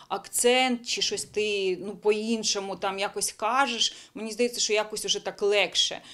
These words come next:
І, е, даже деякі вже люди, які там, ну, наприклад, треба щось сказати, вони там забувають,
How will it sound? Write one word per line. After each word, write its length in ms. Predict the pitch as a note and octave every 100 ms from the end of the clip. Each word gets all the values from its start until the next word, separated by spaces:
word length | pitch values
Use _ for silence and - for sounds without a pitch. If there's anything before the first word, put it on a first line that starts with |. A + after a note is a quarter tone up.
| - - - -
І, 560 | G3+ G#3 G#3 G#3+ G#3+ G#3+ G3+
е, 220 | G#3 G#3 -
даже 280 | E3 G3+ G#3
деякі 480 | G#3 A#3 A#3 A#3 G#3
вже 480 | G#3 A3 A3 G3+ F3+ - - _ _ _ _ - - F#3+
люди, 260 | A3 G#3
які 220 | G#3+ G#3
там, 300 | - G3 F#3 - -
ну, 80 |
наприклад, 360 | C#4+ C#4 A#3+ A#3
треба 240 | B3+ A3
щось 200 | G#3+ A3
сказати, 540 | - - A3+ C4 E4 B3+
вони 220 | G#3+ G#3+
там 180 | G#3 G3
забувають, 640 | G3+ G3+ G#3+ A3 G#3 F#3+